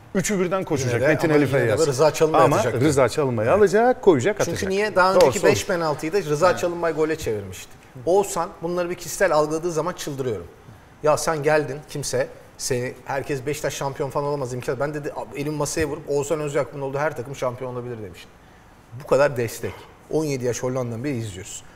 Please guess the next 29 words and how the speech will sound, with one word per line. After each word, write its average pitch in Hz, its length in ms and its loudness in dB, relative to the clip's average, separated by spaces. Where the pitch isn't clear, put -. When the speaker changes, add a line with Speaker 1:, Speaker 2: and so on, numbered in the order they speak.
Speaker 2:
Çok 220 260 -2
basit 143 240 0
şeyler. 92 420 -4
Son 190 300 0
beş 190 180 0
penaltıyı 139 400 -2
kim 190 180 -4
gole 127 200 4
çevirdiyse 110 720 -4
o 160 100 2
zaten 113 240 -4
takımın 143 200 -6
penaltıcısı. 110 500 -6
Artı 165 280 4
Türkiye'de 143 520 -2
böyle 117 100 -2
penaltı 156 440 -4
testinin 120 400 -4
sınırı 165 320 -4
Harun 143 300 4
Tekin'dir. 139 440 -6
Cenk 175 260 0
Tosun 190 240 -2
Harun 170 260 8
Tekin'i 180 380 -2
bile 156 260 0
penaltılarda 151 540 2
avladı 156 360 4
mı? 185 100 -2